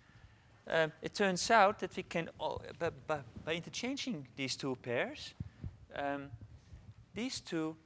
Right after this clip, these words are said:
sequences are the only two sequences that map to the same hand. So we know that this is not a bijection, but it's a two to one mapping. So now we can choose, uh, we can use the, uh,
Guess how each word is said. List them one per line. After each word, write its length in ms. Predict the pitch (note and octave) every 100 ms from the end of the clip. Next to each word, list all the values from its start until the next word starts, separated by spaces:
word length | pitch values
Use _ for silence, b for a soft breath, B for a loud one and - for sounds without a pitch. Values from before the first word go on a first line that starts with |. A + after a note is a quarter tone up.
| -
sequences 760 | - - B3+ C4+ - D#3 F#3+ - -
are 160 | E3
the 200 | E3 F3 - F3+
only 360 | A#3+ C#4 A#3+
two 280 | F3 D3+ B2+
sequences 600 | - C3 A2+ A#2+ A#2+ G2+
that 160 | A#2 A2+
map 180 | A2+ -
to 100 | A#2+
the 100 | A2+
same 300 | - G#2+ G2+
hand. 300 | G#2 F#2+ F#2+ - _ _ b b b b b
So 220 | - E3+
we 120 | E3+
know 280 | F3 A3+ F3+
that 160 | D3+ D3+
this 180 | F#3+
is 120 | E3 E3+
not 160 | D#3+
a 40 | C3+
bijection, 680 | A#2+ A#2 G#3 C4 - B2 F#3+ - _
but 160 | C3+ C#3
it's 260 | D#3 -
a 80 | C#3
two 440 | - - C3+ C#3 D3+ - -
to 220 | - C3
one 320 | B2+ D3 C#3+ A2+ -
mapping. 440 | G#2 G#2 G2+ F#2+ F#2 - - - _ - _ - - _ _ - B B B B
So 180 | - D3
now 320 | C3+ E3+ G3+
we 100 | F#3+
can 380 | - D3 B2+ C3 b b b -
choose, 640 | - C#3+ B2+ A#2+ - - A#2+
uh, 300 | A#2+ A2 A2 A2 -
we 80 | C3+
can 180 | C#3 C3+
use 260 | C3+ - -
the, 380 | A#2+ A#2 A#2+
uh, 140 | A#2+